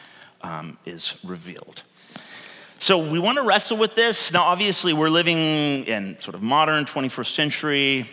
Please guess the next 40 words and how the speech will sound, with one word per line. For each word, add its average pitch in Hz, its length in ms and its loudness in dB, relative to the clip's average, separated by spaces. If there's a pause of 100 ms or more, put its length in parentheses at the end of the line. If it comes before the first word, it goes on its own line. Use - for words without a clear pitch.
Portland, 139 600 2
progressive, 135 640 0
liberal, 135 340 2
et - 80 -6
cetera, 113 320 0
et - 80 -6
cetera. 165 500 2 (640)
And 135 400 2
so 156 120 -4
when 143 180 -2
we, 143 140 -2 (200)
we, 131 180 -8
we're 127 120 -4
about 170 280 4
to 190 120 -2
read 202 480 0
this, 117 480 -4 (500)
like, - 480 0
just - 340 -4
kinda 180 300 2 (120)
grab 175 320 2
your 214 80 0
chair 170 580 2 (520)
and 143 120 -2
just 170 220 -4
brace 180 340 4
yourself 165 460 2
for 156 100 2
a 147 60 4
little 147 180 2
cultural 170 720 -2
shock, - 500 0 (520)
okay? 127 300 2
It's, 127 120 -6
there's 131 200 -4
a 131 40 -4
bit 180 160 2
of 190 80 2
a 165 80 4
jolt, 131 600 0